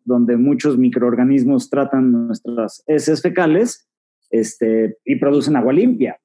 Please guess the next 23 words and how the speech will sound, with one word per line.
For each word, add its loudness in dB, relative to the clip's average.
y 2
al-, -2
y 0
de 0
muy 2
bu-, -4
buen 0
valor 2
nutricional -2
incluso -2
para -6
irrigar 0
y -2
cosas. -4
Entonces, -4
¿por -4
qué 0
no 2
mejor 0
ponemos 0
este 0
sistema -2
vivo? 0